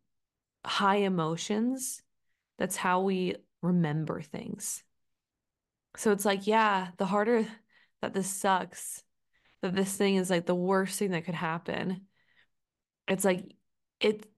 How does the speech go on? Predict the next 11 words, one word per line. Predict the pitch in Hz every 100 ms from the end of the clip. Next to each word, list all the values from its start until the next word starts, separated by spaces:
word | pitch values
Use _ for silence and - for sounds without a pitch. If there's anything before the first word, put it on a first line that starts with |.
| -
like, | 202 - - _ _ _ -
this | 180 185 196 - - -
is | 190 190 180 165
painful. | - 185 240 240 - - 208 208 _ _ _ _ _ _ _ _
And | 208 220
also, | 214 214 196
too, | 180 208 226
attached | 208 180 170 175
to | 208
that | 185 190
pain, | - 160 208 262